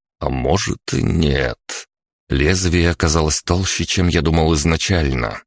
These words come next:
а острый кончик едва не проткнул мне кожу на ладони. Нет, все же отличная вещица. Ножен нет, в карман не положишь. Рисковать причинным местом я не собирался.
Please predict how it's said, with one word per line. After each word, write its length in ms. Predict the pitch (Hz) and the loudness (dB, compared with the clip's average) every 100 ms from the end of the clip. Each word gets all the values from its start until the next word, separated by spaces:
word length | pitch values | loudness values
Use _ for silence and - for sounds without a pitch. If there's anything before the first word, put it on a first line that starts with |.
| - | -4
а 160 | 67 | 0
острый 360 | 76 98 - 95 | 0 -2 -2 -2
кончик 560 | - 85 101 - - | 2 2 2 -2 -4
едва 420 | - 73 90 82 95 | -2 0 2 2 2
не 80 | |
проткнул 540 | 90 90 - - 92 90 | 2 -2 0 2 4 4
мне 180 | 90 92 | 2 2
кожу 380 | - 90 82 | 2 2 2
на 120 | 82 78 | 2 4
ладони. 680 | 76 71 71 69 65 - - _ _ | 2 2 0 0 -2 -6 -12 _ _
Нет, 300 | - 69 - | -2 -2 -6
все 400 | - - - 62 | -10 -8 -4 -2
же 160 | 113 - | 0 0
отличная 680 | - 123 110 - 110 73 | 0 -2 0 -2 0 2
вещица. 760 | 71 73 - 62 - - 55 - _ _ _ | 2 0 -2 -4 -4 -4 -4 -8 _ _ _
Ножен 520 | - 92 127 127 110 | 0 2 4 4 4
нет, 280 | 82 90 - | 4 2 -2
в 160 | - - | -8 -4
карман 520 | 87 98 76 76 78 | -2 2 2 2 2
не 100 | 87 | 0
положишь. 920 | - 101 87 65 64 - 64 - - - _ - | 0 0 0 0 0 -4 -4 -4 -6 -10 _ -4
Рисковать 640 | - - - 71 85 - | -2 -2 -2 0 0 -2
причинным 560 | - 107 - 107 101 101 | -2 0 2 2 4 2
местом 540 | 98 98 - - 104 | 2 2 0 0 0
я 180 | 80 65 | 2 0
не 140 | 67 | 0
собирался. 960 | 69 - 57 76 65 53 - - 50 52 | -2 -2 -2 0 0 -2 -2 -4 -6 -10